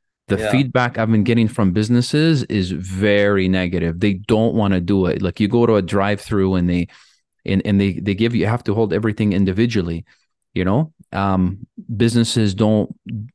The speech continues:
Speaker 1: do not wanna follow it in general. And I was reading something today where city council is going to be reviewing the effects of this bylaw, and it seems like it's, it's ranging from neutral to, to negative.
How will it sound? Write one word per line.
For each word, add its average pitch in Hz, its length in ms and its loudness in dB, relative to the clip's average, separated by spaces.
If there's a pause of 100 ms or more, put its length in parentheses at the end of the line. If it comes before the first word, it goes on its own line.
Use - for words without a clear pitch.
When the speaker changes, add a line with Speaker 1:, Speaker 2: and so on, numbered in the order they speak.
(260)
Speaker 1:
do 120 120 2
not 107 200 0
wanna 107 200 2
follow 110 360 0
it 101 100 -6
in 98 100 4
general. 110 320 0
And 98 80 0
I 98 60 0
was 98 180 -2
reading 127 240 2
something 117 380 -2
today 107 240 0
where 98 160 0
city 101 240 -2
council 98 460 -2
is 85 160 -4 (500)
going 104 160 2
to 101 100 -4
be 95 120 0
reviewing 92 680 0 (520)
the 95 120 0
effects 98 340 -4
of 92 80 -2
this 90 140 -2
bylaw, 87 520 -2
and 87 100 0
it 85 80 -4
seems 107 320 0
like 90 320 -4
it's, - 280 -10 (160)
it's - 180 -10
ranging 101 380 0
from 90 280 0
neutral 98 500 0
to, 87 640 -2
to 101 120 0
negative. 92 540 -2